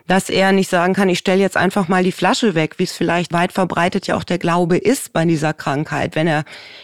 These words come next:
jetzt aufhören würde, einfach sich das zuzuführen, dieses externe Getränk, dann wär doch alles in Ordnung.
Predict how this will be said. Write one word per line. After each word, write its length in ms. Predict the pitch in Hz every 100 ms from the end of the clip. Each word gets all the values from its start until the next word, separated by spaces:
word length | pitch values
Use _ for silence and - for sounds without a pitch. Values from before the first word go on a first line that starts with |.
| -
jetzt 180 | - -
aufhören 380 | 190 - 196
würde, 180 | 180 180
einfach 300 | 151 165 -
sich 180 | - 165
das 220 | - -
zuzuführen, 760 | - 196 - - - 226 226 233
dieses 260 | 208 196
externe 600 | - 190 - 202 196 190
Getränk, 480 | 202 - - 190 196
dann 180 | 180 175
wär 80 | 175
doch 160 | 170
alles 320 | - 175 180
in 160 | 160 175
Ordnung. 560 | 175 220 - 160 131